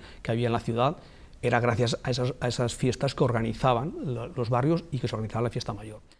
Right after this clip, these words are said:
Actualmente, cuando la situación económica ha ido mejor y todo el mundo dispone de una situación económica más, más, más elevada, se puede permitir uno de,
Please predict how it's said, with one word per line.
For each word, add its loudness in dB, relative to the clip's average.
Actualmente, 4
cuando -4
la -6
situación 0
económica 4
ha 2
ido 0
mejor 0
y 0
todo -4
el -2
mundo -2
dispone -4
de 4
una -2
situación -6
económica -4
más, -2
más, -4
más -4
elevada, 2
se 0
puede 0
permitir 2
uno 2
de, 4